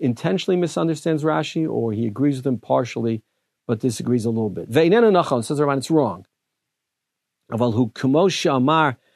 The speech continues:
hama'achilcha man bamidbar asher lo yadun avotecha leman anotcha uleman nasotecha lehitivcha ba'achritecha. Ki nisayon hu lahem shelo haya bi'adam mazon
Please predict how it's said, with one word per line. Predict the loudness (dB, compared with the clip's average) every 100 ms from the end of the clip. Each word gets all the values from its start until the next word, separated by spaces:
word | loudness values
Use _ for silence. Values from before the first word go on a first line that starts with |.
| _ -2
hama'achilcha | 2 4 4 4 0 0 2 2 0 2 2 4
man | 4 4 2
bamidbar | 2 2 0 0 2 2
asher | 2 -2 -2
lo | 0 2 2
yadun | 2 0 0 2
avotecha | 0 -2 0 0 2 0 -2 _ _ _
leman | 2 4 6 6 4
anotcha | 4 2 0 -2 2 4
uleman | 4 4 4 2
nasotecha | 2 0 -2 -6 0 0 2 2 2
lehitivcha | 2 2 0 0 -4 0 2
ba'achritecha. | 4 2 2 0 -4 -2 -4 -6 -16 _ _ _ _ _ _ _ _ -6
Ki | 2 6
nisayon | 8 8 6 2 -4 2 4 6 4 4 4 4 2 -2 _ _ _ _ _
hu | 0 4 6
lahem | 6 4 4 4 4 2 0 _
shelo | -8 0 2 4 4 4 4
haya | 2 2 4 2
bi'adam | 4 4 4 4 4 4
mazon | 4 2 0 2 4 2